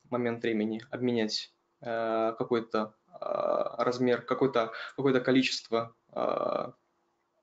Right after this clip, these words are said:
какой-то объем валют, а, друг на друга, и затем через какое-то время договариваются обменять, э, эти валюты обратно по какому-то другому курсу.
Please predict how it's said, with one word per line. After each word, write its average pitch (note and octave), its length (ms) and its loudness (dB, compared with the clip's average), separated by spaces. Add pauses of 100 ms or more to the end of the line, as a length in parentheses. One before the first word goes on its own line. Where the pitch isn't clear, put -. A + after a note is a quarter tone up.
(120)
какой-то C3 300 2
объем B2+ 320 2
валют, B2 480 0 (580)
а, B2 100 4
друг B2+ 200 4
на B2+ 120 2
друга, G3+ 260 4
и D#3 40 6
затем C#3 400 4
через C3+ 360 2
какое-то A#2 720 2
время G#3 380 4
договариваются C#3+ 1080 2
обменять, B2 800 0 (160)
э, A#2 320 2
эти B2 240 -2
валюты A#2+ 400 0
обратно A2 440 -2
по G#2 100 -10
какому-то A#2 300 -12
другому A#2 360 -2
курсу. - 360 -16